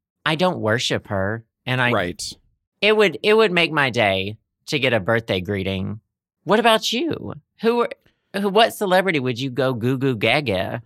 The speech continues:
Speaker 2: See, I'm, I'm trying to think as well, and I'm not really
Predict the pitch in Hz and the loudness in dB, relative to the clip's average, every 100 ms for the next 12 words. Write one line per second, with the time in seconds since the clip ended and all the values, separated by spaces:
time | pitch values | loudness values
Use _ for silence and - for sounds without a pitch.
0 | _ _ _ _ - - 254 - 180 202 | _ _ _ _ -12 -6 -6 -4 -4 -2
1 | 190 214 - 254 277 233 226 214 190 135 | 2 2 2 0 0 0 0 0 0 2
2 | 131 175 143 113 110 117 139 143 147 156 | 2 4 4 2 0 -2 -2 0 0 0
3 | 165 175 - 127 151 151 147 147 135 123 | 0 -2 -4 -4 -2 0 0 0 0 0
4 | 123 | -2